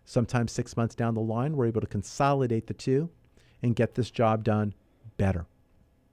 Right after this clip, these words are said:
Because a cash out loan will then be not a cash out loan six months down the line. If you've already done a home equity line of credit, when we combine the two,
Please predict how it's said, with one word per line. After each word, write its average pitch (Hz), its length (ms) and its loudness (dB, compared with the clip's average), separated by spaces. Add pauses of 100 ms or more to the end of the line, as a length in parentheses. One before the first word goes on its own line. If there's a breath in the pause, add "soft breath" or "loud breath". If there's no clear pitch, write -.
(540 soft breath)
Because 104 280 0
a 95 60 -8
cash 123 440 0
out 117 180 2
loan 143 380 0 (560 soft breath)
will 110 120 0
then 117 220 2
be 117 320 2 (400)
not 120 520 0
a 113 80 -4
cash 101 360 -2
out 101 160 0
loan 104 140 -2
six - 300 -8
months 104 180 -4
down 95 220 -4
the 95 60 -4
line. 107 360 0 (600 soft breath)
If 131 200 2
you've 123 200 2
already 120 200 4
done 117 180 2
a 113 40 2
home 120 260 -4
equity 120 340 0
line 110 200 2
of 107 60 -4
credit, 131 420 0
when 110 160 0
we 113 80 2
combine 110 600 0
the 135 60 -2
two, 165 400 -2